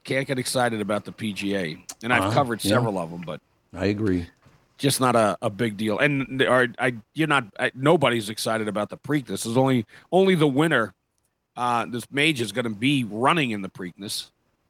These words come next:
Speaker 2: Oh, really?
Speaker 1: Yeah, no, no other Derby horse will be in the Preakness. So.
Speaker 2: Why would they do that?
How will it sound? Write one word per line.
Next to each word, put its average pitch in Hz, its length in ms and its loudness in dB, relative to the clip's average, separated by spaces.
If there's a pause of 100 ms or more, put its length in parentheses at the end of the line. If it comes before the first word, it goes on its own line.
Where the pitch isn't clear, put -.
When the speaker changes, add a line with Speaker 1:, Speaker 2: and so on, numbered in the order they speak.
(120)
Speaker 2:
Oh, 104 120 2
really? 101 460 4 (420)
Speaker 1:
Yeah, 127 240 4
no, 135 340 4 (100)
no 139 220 2
other 135 560 0
Derby 123 280 -2
horse 107 300 -4
will 107 120 -8
be 110 240 -2
in 95 100 -2
the 98 160 -6 (160)
Preakness. 104 380 -8
So. - 160 -4
Speaker 2:
Why 151 140 4
would 202 160 2
they 190 120 2
do 180 200 0
that? 160 380 0